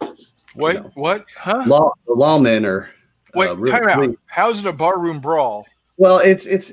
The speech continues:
Speaker 2: okay. It's a cor-, it's, it's, it's a brawl in the corral. Okay, all right. It's, it's, you're in town or at a trading post or something along those lines.
Speaker 1: All right, all right.
Speaker 2: And there's no guns allowed there. You have to check 'em in. You know, so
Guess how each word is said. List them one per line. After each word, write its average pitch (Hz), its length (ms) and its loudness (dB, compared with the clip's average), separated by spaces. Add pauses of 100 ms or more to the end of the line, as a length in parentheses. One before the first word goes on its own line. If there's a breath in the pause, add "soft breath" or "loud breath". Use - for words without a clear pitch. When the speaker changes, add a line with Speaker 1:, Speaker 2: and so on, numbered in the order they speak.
Speaker 2:
okay. 170 320 -10 (120)
It's 151 200 -6
a 185 40 -6
cor-, - 280 -10
it's, 160 160 -10
it's, 160 280 -14
it's 156 200 -14
a - 40 -12
brawl 147 380 2
in 139 80 0
the 139 80 -4
corral. 101 720 -6
Okay, 165 520 -10 (100)
all 131 80 -4
right. 143 360 -4 (100)
It's, 113 260 -16
it's, 117 340 -8 (100)
you're 123 200 0
in 175 100 4
town 160 560 0
or 101 140 0
at 135 60 -2
a 131 40 -12
trading 147 340 -2
post 131 440 2
or 113 80 -4
something 127 260 -4
along 127 200 -2
those 143 180 -6
lines. 95 540 -6 (160 loud breath)
Speaker 1:
All 143 100 -8
right, 120 320 -10 (180)
all 117 60 -16
right. 104 160 -10
Speaker 2:
And 120 680 0
there's 120 220 -2
no 131 120 2
guns 156 280 0
allowed 147 340 -2
there. 139 220 0
You 135 100 -2
have 117 100 -6
to - 80 -20
check 127 220 -8
'em 131 120 -2
in. 117 560 -2
You 120 100 -8
know, 107 320 -2
so 104 500 -2